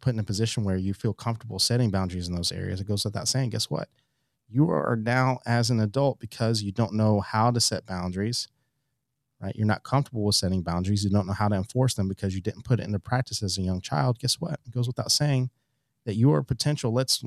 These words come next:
before I go there, we have to understand what boundaries are for. Boundaries are, number one, they are for you. They're not for anybody else.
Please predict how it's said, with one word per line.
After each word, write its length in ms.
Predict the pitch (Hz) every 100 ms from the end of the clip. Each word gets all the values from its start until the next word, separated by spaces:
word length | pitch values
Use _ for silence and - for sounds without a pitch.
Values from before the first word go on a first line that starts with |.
| 107 110
before 320 | 113 139 143
I 20 |
go 140 | 123
there, 300 | 120 131 113 113 _ _ _ _ _ _ _ _ _ _ _ _
we 120 | 113
have 80 | 123
to 80 | 147
understand 380 | 139 - 123 110
what 140 | -
boundaries 400 | 113 110 110 107
are 60 | 107
for. 400 | - 135 - _ _ _ _ _ _ _ _ _ _ _ _ _ _ -
Boundaries 400 | 110 120 123 107
are, 80 | 98
number 240 | 104 127
one, 220 | 117 110
they 120 | 107
are 80 | 95
for 320 | - - 107
you. 320 | 127 110 98 104
They're 160 | 87
not 180 | 85 67
for 140 | -
anybody 400 | 95 98 107 120
else. 460 | 110 107 - -